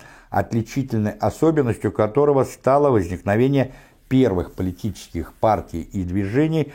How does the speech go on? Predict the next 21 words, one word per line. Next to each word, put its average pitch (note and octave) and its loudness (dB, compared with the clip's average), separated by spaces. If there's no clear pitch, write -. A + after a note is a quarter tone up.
различной G#2 -2
идейной F#2+ -2
направленности. E2+ -4
О - -4
каких B2 0
партиях C#3 2
идет A#2 2
речь? - -2
Ну, A#2 0
во-первых, A#2+ 0
это G2+ 0
Российская C#3 0
социал-демократическая G#2 0
рабочая G#2 0
партия F2+ -2
или C#3+ 2
Р C#3 2
С G#2+ 2
Д G2 0
Р G#2 0
П. - -6